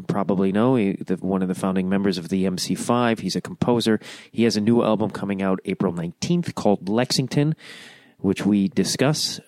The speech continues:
among a lot of other things. Um, also, we discuss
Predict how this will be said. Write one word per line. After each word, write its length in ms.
among 400
a 80
lot 140
of 100
other 180
things. 440
Um, 420
also, 320
we 240
discuss 600